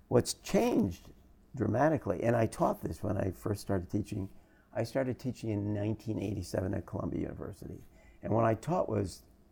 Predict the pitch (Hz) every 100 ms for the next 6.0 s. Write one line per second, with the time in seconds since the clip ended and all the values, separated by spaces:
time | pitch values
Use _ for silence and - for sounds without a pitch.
0 | _ _ - - 104 98 104 87 - 120
1 | 107 110 - - 123 123 113 104 104 92
2 | - 95 107 92 - - 92 - - -
3 | - - - _ - - - 104 104 113
4 | - 117 - 156 165 - 110 110 - -
5 | 117 127 135 127 131 110 110 - 113 113